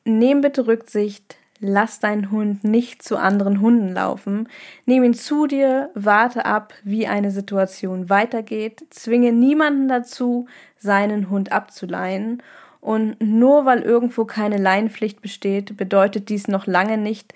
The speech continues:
dass damit auch gleich alle Rechte auf Individualdistanz und Selbstbestimmung anderer abgegeben werden.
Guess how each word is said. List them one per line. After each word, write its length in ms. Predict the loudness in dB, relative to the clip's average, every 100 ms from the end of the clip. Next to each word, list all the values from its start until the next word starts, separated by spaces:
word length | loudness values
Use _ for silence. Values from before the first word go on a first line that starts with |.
| -20 _
dass 160 | -4 0
damit 240 | 0 0
auch 160 | -2 0
gleich 340 | 0 0 0
alle 280 | 0 2 2
Rechte 320 | 0 -2 -2
auf 180 | -2 -2
Individualdistanz 1160 | -2 0 -2 0 2 4 2 -2 -4 -4 -4
und 200 | -4 -4
Selbstbestimmung 760 | 2 2 2 -6 -10 -6 -4 -4
anderer 440 | -4 -4 -4 -6 -6 -18 _
abgegeben 680 | -2 -2 -4 -14 -12 -12 -12
werden. 360 | -14 -14 -16